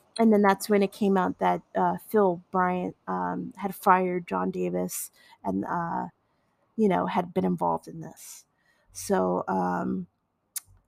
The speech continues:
you know, Brett got one point one, uh, U S M got five mil for, uh, a volleyball center, and, uh, poor people didn't get any fucking money. So,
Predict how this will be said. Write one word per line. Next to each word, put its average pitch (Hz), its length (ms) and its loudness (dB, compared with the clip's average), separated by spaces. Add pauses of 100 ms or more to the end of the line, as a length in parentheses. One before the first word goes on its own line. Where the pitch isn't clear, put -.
(420)
you 208 140 0
know, 190 340 0
Brett 202 200 -2
got 196 280 0
one 196 200 0
point 190 280 -2
one, 190 460 0 (220)
uh, 175 360 -4 (160)
U 196 120 4
S 190 220 -2
M 190 160 0
got 190 260 -4
five 190 300 0
mil 185 400 0
for, 180 460 -6 (520)
uh, 185 300 0
a 185 100 2
volleyball 185 500 2
center, 220 520 0
and, 180 300 -2
uh, 180 240 -4
poor 190 160 0
people 202 320 -8
didn't 185 240 -2
get 190 120 -2
any 202 180 0
fucking 220 340 -8
money. 269 260 -2 (800)
So, 175 520 0